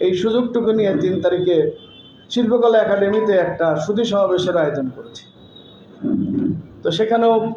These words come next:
সীমিত পরিসরে হবে, কারণ শিল্পকলা একাডেমিতে আসনই খুব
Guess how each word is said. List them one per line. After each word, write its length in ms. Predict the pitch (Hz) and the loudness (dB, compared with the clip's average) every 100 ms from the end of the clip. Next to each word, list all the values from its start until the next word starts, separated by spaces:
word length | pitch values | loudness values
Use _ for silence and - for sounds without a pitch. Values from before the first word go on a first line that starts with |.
| - - | -12 -16
সীমিত 380 | - 233 269 269 | -4 0 2 2
পরিসরে 500 | 240 233 220 214 202 | 2 2 2 0 0
হবে, 260 | 180 190 | 2 0
কারণ 300 | 180 180 185 | 0 0 0
শিল্পকলা 500 | 165 196 190 185 185 | -2 -2 -2 0 2
একাডেমিতে 500 | 180 175 175 185 175 | 2 0 -2 -2 0
আসনই 400 | 165 160 190 202 | 0 0 -2 -4
খুব 160 | 202 | -6